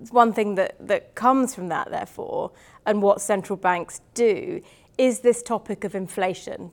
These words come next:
that is just very, it's coming through a lot now. People want to talk about it. People are understanding that actually we have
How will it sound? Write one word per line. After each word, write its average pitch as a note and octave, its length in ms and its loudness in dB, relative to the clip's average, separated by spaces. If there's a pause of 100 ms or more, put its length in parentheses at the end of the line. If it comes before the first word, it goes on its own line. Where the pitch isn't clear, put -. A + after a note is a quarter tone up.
(120)
that F#3+ 140 0
is F#3+ 340 -2
just - 360 0 (320)
very, G3 800 2
it's - 280 -8
coming B3 300 0
through G3+ 200 -2
a F#3 100 0
lot - 100 -2
now. E3 140 -4
People G3+ 360 -2
want F#3+ 380 0
to A3 80 -8
talk G3+ 300 -2
about F#3+ 420 0
it. - 320 -2 (460)
People A3+ 280 2
are G3+ 80 2
understanding G3 840 0
that F#3 100 -2
actually F#3+ 540 0 (380)
we A3 140 2
have G3 460 4